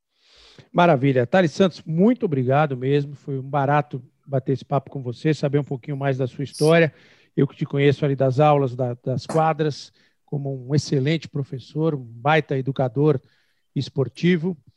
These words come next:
E as portas aqui estão abertas do Match Point Beach Tennis pra que você possa voltar, contando suas histórias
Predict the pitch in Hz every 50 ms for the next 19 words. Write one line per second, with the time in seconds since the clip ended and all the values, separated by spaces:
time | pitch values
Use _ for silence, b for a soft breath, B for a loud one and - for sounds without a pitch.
0 | _ _ _ _ _ _ _ _ _ - - 131 131 135 139 143 147 156 160 165
1 | 165 170 165 _ _ _ _ _ _ _ - - - - - - 160 160 160 -
2 | 151 147 151 135 _ - 170 180 165 - - - - _ - - - 214 208 180
3 | 143 156 156 147 - - 120 - - - 147 139 139 139 - - - 156 147 127
4 | - - 147 131 - - - 139 135 131 - - 143 - - 151 147 135 - 143
5 | 131 - 147 131 - 139 120 120 110 - - 160 175 160 135 - _ _ _ _
6 | _ _ _ _ _ - 139 120 - 151 156 143 127 - - 139 120 120 - -
7 | - 160 165 170 165 151 147 139 - - -